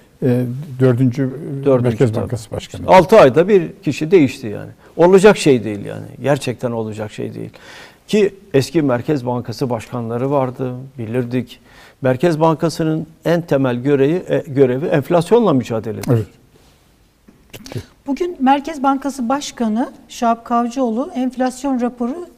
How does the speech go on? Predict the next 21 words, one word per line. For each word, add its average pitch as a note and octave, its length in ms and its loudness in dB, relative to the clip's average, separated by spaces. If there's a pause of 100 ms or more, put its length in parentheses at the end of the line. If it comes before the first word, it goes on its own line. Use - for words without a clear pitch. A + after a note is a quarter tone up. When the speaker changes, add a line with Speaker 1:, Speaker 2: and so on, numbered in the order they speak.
Speaker 3:
iki A#3+ 200 -10
bin A#3 200 2
yirmi A3+ 340 2
bir, D#4+ 260 -4 (720)
e, B3 340 0 (100)
iki B3+ 200 -4
bin B3+ 140 6
yirmi A#3 320 2
bir D4 100 -2
ikinin C#4+ 720 0
top-, - 280 -4
tanıtımı B3 400 2
amacıyla A#3+ 440 -2
bir C4 180 -8 (180)
basın B3 300 -6
bilgilendirme A3+ 560 -6
toplantısı G#3 640 -10
yaptı A3 420 -8
ve C#4 60 -6
enflasyon B3 960 -6 (840)
oranını A#3 640 -4